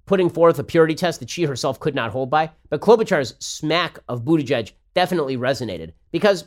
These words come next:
it's true. The guy won, like, eight thousand votes in South Bend, Indiana. And when he ran statewide, he got his butt kicked. I mean, he just got destroyed.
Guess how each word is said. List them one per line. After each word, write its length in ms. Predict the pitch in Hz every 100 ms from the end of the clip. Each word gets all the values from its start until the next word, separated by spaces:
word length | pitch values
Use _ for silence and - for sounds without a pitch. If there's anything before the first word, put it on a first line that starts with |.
| _
it's 160 | 185 -
true. 320 | 285 101 -
The 60 | 165
guy 160 | 185 196
won, 180 | 196
like, 140 | 196 -
eight 180 | 196 202
thousand 300 | 190 180 185
votes 200 | 180 135
in 80 | 123
South 220 | 147 -
Bend, 160 | 156
Indiana. 420 | 147 156 156 170 113
And 120 | 131
when 100 | 139
he 60 |
ran 200 | 139 147
statewide, 400 | 151 151 131 143
he 60 | 123
got 160 | 123 127
his 100 | 87
butt 380 | 90 113 160
kicked. 220 | - 67 98
I 40 |
mean, 100 | 110
he 40 |
just 160 | 120 -
got 160 | 127 117
destroyed. 640 | - - 147 151 76